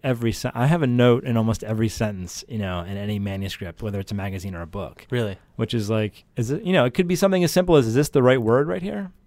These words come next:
Speaker 1: Or, like, "This sentence syntax just feels like it could be better," you know? "I don't know. It's a little clunky. Um, it's unclear. What are you really trying to say here?" All that kind of stuff. All through, you know, you have to constantly sort of, um,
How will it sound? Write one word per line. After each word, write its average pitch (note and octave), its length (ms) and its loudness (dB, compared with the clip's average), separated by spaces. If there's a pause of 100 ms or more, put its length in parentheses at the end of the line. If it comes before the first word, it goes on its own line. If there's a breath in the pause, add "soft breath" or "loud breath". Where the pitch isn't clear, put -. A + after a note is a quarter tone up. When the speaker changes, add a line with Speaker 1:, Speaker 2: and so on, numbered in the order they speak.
Speaker 1:
Or, A#2+ 240 2
like, A#2 200 -2
"This C#3+ 160 4
sentence C#3+ 360 0
syntax C3+ 560 -4
just - 200 -12
feels C#3 260 0
like G2+ 140 -6 (800 soft breath)
it - 260 -20
could - 80 -2
be D3+ 100 4
better," A2 460 0
you G2+ 80 -4
know? G#2 280 -2 (140)
"I C#3 60 -2
don't A#2+ 160 0
know. A#2 240 2
It's A2 140 -4
a - 40 -6
little A#2+ 180 0
clunky. C3 840 -2
Um, G#2 480 -4
it's - 140 -18
unclear. C3 800 4 (420)
What C#3 140 -2
are - 20 2
you D#3 60 4
really D3+ 180 6
trying C#3 180 0
to C3 60 -2
say A#2+ 300 0
here?" B2+ 360 0
All B2+ 140 2
that C#3+ 160 2
kind G2+ 200 -6
of F#2+ 60 -8
stuff. E2 380 -12
All B2+ 260 0
through, A#2+ 520 2 (640 soft breath)
you B2+ 100 -4
know, A#2+ 80 0
you A2+ 80 0
have B2 180 -4
to B2 100 -10
constantly B2+ 720 -4
sort A2 300 -2
of, G2 240 -6
um, F#2 400 -6